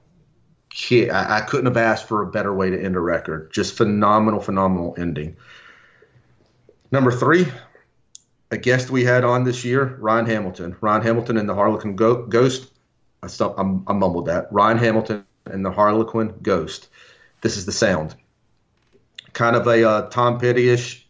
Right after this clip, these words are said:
just rock-ish, pop-ish record. Really, really, really solid record beginning to end. And number two,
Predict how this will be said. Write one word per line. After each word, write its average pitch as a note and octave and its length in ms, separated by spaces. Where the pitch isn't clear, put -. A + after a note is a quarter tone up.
just G2 480
rock-ish, - 1120
pop-ish A2+ 460
record. B2 520
Really, C3 360
really, B2 340
really A2+ 300
solid G#2+ 380
record G2+ 520
beginning F#2 420
to F2 120
end. D#2+ 340
And G2 520
number A#2 280
two, D#3 440